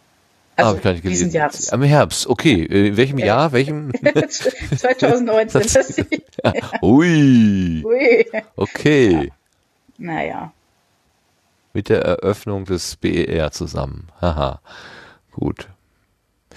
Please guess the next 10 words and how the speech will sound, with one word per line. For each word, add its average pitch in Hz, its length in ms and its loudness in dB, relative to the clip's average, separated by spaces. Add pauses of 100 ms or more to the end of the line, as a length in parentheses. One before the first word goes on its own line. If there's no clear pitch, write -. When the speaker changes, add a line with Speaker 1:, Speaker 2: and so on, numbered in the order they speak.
Speaker 2:
Ja, 87 300 0
wir 85 120 2
gespannt. 110 540 -2 (960)
Speaker 1:
Mhm. 185 380 -8 (960)
Ich 220 200 -2
auch. 247 160 2
Speaker 2:
Und 90 400 -2
das 113 120 2
ist - 240 -4
dann 98 120 0